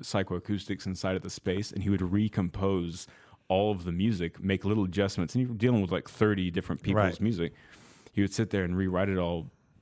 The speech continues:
Speaker 1: basing the reflections and the, and the changes in the room whenever people would be there. So each s-, each, <laughs> each performance was tailored to that, the vibration of that
Speaker 2: He's
Speaker 1: space.
Speaker 2: either a total genius or a total kook.
Speaker 1: Uh, both.
Speaker 2: Both. <laughs>
Speaker 1: Yeah, both, for sure. He's like, I mean,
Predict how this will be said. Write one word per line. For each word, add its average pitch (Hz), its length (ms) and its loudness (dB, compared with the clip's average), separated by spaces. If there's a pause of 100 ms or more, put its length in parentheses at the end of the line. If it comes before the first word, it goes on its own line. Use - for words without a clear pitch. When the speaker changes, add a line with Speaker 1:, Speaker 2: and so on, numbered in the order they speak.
(180)
Speaker 1:
basing 104 340 2
the 92 80 2
reflections 95 760 0
and 87 140 0
the, 82 160 -4
and 87 180 -2
the 80 60 -4
changes 95 420 0
in 95 60 -2
the 87 80 -2
room 90 380 0
whenever 82 220 -4
people 90 200 -6
would 80 140 -6
be 90 100 -2
there. 78 220 -4
So - 220 -4
each - 420 -4 (480)
s-, - 260 -8
each, - 240 -4 (100)
<laughs> 139 80 4
each 135 300 2 (140)
performance 123 560 0
was - 120 -8
tailored 101 420 2
to 95 100 0
that, 82 200 0
the 87 60 -4
vibration 82 560 -2
of 82 80 -6
that - 80 -4
Speaker 2:
He's 135 100 6
Speaker 1:
space. 135 260 4
Speaker 2:
either 104 100 4
a 101 40 2
total 117 360 4
genius 107 400 0
or 98 60 2
a 87 40 0
total 98 300 2
kook. - 320 -2 (440)
Speaker 1:
Uh, 87 320 4 (220)
both. 110 240 4
Speaker 2:
Both. - 480 2
<laughs> - 0 -
Speaker 1:
Yeah, 123 200 8 (120)
both, 117 300 4
for - 120 -4
sure. 101 380 2
He's 95 240 0
like, 85 240 -2
I - 40 -6
mean, 87 280 -2